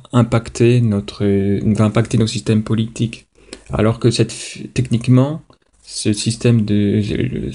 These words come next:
l'énergie, l'abondance énergétique va, devra apparaître, euh, et prédite avec la maîtrise de la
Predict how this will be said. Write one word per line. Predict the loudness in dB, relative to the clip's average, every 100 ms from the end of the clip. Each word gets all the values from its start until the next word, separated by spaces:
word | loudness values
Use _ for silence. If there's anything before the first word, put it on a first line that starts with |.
| -4
l'énergie, | 0 2 0 0
l'abondance | 0 2 2 2 0
énergétique | -2 0 -2 -4 -4 -6 -6 -18 _ _ -20 _ -4
va, | -2 0
devra | 0 0 -2
apparaître, | -2 -2 -2 -2 -4 -8 -6
euh, | -2 -2 -2 -2
et | -2
prédite | -2 0 0 0 -4 -12 -16 -20 -20 -20 _ -8
avec | -4 0 0 0
la | 2
maîtrise | 2 0 0 0 2
de | 0
la | 2 0 -2